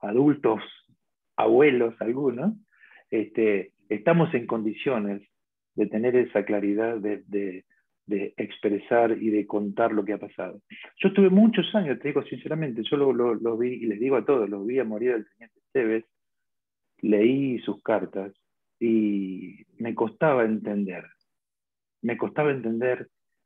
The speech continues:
eh, la claridad que tenía, la fortaleza que tenía, y la convicción que tenía.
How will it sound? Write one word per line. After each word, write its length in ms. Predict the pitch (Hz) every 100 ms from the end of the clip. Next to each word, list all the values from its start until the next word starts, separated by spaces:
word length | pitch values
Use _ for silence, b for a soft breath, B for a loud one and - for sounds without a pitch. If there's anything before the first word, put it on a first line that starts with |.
| _
eh, 400 | 107 101 98 95 95 - _ _ _
la 240 | 117 117
claridad 560 | - 127 127 135 165 165
que 120 | 135
tenía, 640 | 123 123 147 143 147 151 123
la 160 | 107
fortaleza 640 | 101 113 - 120 143 - 113
que 100 | 110
tenía, 560 | 117 123 131 139 147 - B B B
y 80 | -
la 140 | 113 113
convicción 720 | 127 117 113 - 185 135 98
que 120 | 101
tenía. 340 | - 95 90